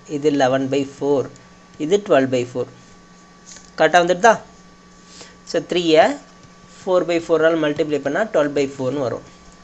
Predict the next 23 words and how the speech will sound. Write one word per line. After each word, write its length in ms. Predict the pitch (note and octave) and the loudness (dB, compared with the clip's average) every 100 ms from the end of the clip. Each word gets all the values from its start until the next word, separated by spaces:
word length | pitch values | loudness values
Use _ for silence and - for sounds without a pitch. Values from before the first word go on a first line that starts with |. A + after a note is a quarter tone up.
| - - | -12 -10
ஓகேவா? 340 | F3+ A3 A3+ - - - - - | 2 4 4 0 -10 -20 -20 -8
So 100 | - | -4
இந்த 160 | G3 F3+ | 2 4
ரெட், 260 | G3+ G#3+ - - - F3 | 4 0 -8 -20 -2 2
ரெட் 220 | E3+ F#3 - | 2 2 6
கலர்ல 300 | A#3 G#3+ F#3+ | 6 8 6
எழுதியிருக்கிறத 680 | F3+ E3 E3 C#3 C#3 F#3 A3 | 4 4 2 2 4 4 4
நீங்க 240 | G#3 F3+ | 2 6
எழுத 300 | D#3+ F3 F3+ | 6 6 6
வேணாம், 380 | D#3 C3 B2+ G#3+ D4+ - - - - | 4 2 2 2 2 -6 -20 -20 -10
சரியா? 300 | - F#3 A#3 D#3+ - - - | -4 0 0 -2 -10 -20 -14
இந்த 140 | G3 F3 | -6 -2
பிளாக் 340 | E3+ G3 A3 | 4 6 6
கலர்ல 320 | F#3 F#3+ F3+ | 4 4 4
எழுதுறேன் 300 | D#3+ D#3+ D#3 | 4 4 2
பாருங்க, 240 | C#3 E3+ B3 | 2 2 2
இதை 120 | F#3 | 0
மட்டும் 200 | D3+ F#3 | -2 -2
நீங்க 180 | D#3 B2 | -2 -2
எழுதிக்கங்க. 360 | A2 F#2+ D#2+ - - - | -4 -8 -12 -10 -12 -12
So 120 | - | -6
இப்போ 120 | F3+ E3+ | 2 6
எழுதிட்டு, 440 | F3+ F3 C3+ | 6 2 2